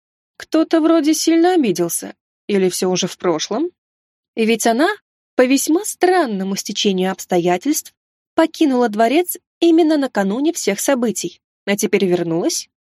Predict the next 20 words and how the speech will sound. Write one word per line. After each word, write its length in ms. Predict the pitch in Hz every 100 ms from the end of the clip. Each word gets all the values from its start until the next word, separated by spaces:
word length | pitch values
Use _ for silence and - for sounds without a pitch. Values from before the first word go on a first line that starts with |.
| _ -
Зачем? 580 | 214 330 - 165 165 - _ _ _
Из 160 | 196 -
праздного 420 | 196 185 190 185
любопытства? 640 | 185 180 180 170 - 330 349 _ _ -
Или 280 | 302 294 302
есть 240 | 285 277
что-то 320 | - 285 -
еще, 420 | 285 294 - 330 196
что 200 | - 180
привело 400 | 196 214 208 170
ее 220 | 160 165
сюда? 340 | 190 170 151 _ _ _ _ _ _ 277
Надо 480 | 254 240 240 277
выяснить. 640 | 240 202 180 - 226 - _ _ _ _ _ _ _ _ -
Я 200 | 330 415
свернула 500 | 262 262 269 294 294
к 100 | 220
выходу 360 | 233 220 185
в 60 | 180
сад, 380 | - 196 -